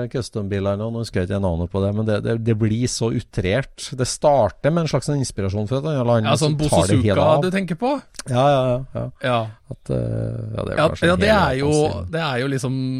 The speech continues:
Speaker 2: syttitallets, eh, løpsbiler på L S D, liksom. <laughs> Altså, det er
Speaker 1: Ja,
Speaker 2: jo
Speaker 1: ja, ja, det,
Speaker 2: <laughs> det er så,
Speaker 1: <laughs> det er
Speaker 2: det er liksom,
Speaker 1: helt
Speaker 2: de hadde litt store forspoilere på,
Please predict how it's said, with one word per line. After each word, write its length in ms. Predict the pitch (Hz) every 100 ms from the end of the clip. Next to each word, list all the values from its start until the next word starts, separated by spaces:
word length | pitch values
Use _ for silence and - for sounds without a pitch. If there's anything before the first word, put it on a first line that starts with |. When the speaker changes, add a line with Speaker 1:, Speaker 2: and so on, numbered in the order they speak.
| 123
Speaker 2:
syttitallets, 1000 | - - - - 113 113 107 113 123 - - -
eh, 1080 | 123 123 123 120 120 120 123 123 139 147 117
løpsbiler 960 | 123 123 107 - - 117 117 113 120 117
på 200 | 127 120 120
L 200 | - 117
S 140 | 120 117
D, 140 | 117 123 160
liksom. 400 | 170 160 151 123
<laughs> 60 |
Altså, 200 | 123 170
det 80 | 131
er 160 | - -
Speaker 1:
Ja, 120 | 123
Speaker 2:
jo 160 | 175 156
Speaker 1:
ja, 140 | 135 196
ja, 120 | 180 185
det, 140 | 180 - -
Speaker 2:
<laughs> 120 | -
det 80 | -
er 40 |
så, 200 | - 170
Speaker 1:
<laughs> 40 | -
det 60 |
er 120 | 170 -
Speaker 2:
det 100 | 156
er 160 | 139 175
liksom, 240 | 180 175
Speaker 1:
helt 220 | 175 -
Speaker 2:
de 100 | 220 214
hadde 440 | 240 185 139 214
litt 260 | 285 285 -
store 560 | - 240 220 143 165 180 180 175 170
forspoilere 1500 | - - 196 131 123 120 117 - - 120 110 107 117 147
på, 240 | 151 -